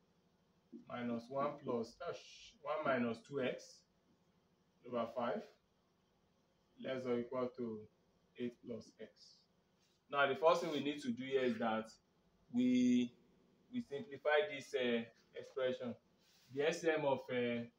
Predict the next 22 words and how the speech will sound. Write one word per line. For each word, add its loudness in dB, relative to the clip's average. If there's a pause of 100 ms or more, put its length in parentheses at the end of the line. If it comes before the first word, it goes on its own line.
(600)
three 0
and 2
five 4
is, -6
uh, -2
fifteen. -6 (800)
So -16
we -2
have 4
it. -10 (580)
So 0
fifteen -6
divided 4
by 4 (120)
three, -4 (140)
five. -2 (420)
Five -2
times -2
this, -6 (140)
five 0
into -8
five -2